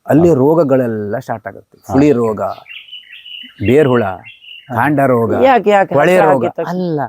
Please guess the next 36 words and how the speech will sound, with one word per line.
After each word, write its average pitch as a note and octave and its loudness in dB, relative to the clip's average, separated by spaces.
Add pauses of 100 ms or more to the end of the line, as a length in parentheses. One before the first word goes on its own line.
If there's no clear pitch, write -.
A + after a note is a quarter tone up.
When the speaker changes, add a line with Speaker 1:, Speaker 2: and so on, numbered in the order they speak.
Speaker 2:
ಹಾ. B2+ -6
Speaker 1:
ಅದು E3+ -2
ಯಾವ E3 2
ಕಾರಣ F3+ -2
ಅಂದ್ರೆ F3 -2
ನಿಮ್ಗೆ E3 -2
ಬಿಸಿಲು G3 2
ಬೆ-, F3+ 2
ಬೇಳೆ F#3+ 4
ಬೆ-, D#3 2
Speaker 2:
ಓ, C3+ 4
Speaker 1:
ಬಿದ್ದಿಲ್ಲ D#3 2
Speaker 2:
ಮ- - 4
Speaker 1:
ಅಂದ್ರೂ F3+ -2
ಕೂಡಲೇ D3+ -2
ಕ್ರಿಮಿ F3+ -2
ಕೀಟಗಳೆಲ್ಲ E3 -2
ಮೇಲಿನಲ್ಲಿ D#3 -4
ಹೋಗಿ D3+ 0
ಸಂಗ್ರಹ D3+ -2
ಆಗ್ಬಿಡ್ತು A2+ -4
ಕಳೆಗಳು. G#2+ -10
ಮೇ-, B2 2
Speaker 2:
ಓಕೆ. - -8
Speaker 1:
ಕೆಳಗಿಂದ C#3+ 2
ಹೋಗಿ C#3 -2
Speaker 2:
ಹಾ. - -6
Speaker 1:
ಮೇಲ್ಗಡೆಯಲ್ಲಿ C3 2
ಇದೆ. - -10
ಒಂದು D#3+ 2
ಮರಜವಳಿ F#3 4
ಅಂತ E3+ -2
ಒಂದು D3+ 0
ಹುಳ C#3 -2
ಬರುತ್ತೆ, A2 -8
Speaker 2:
ಹಾ. F#2+ -2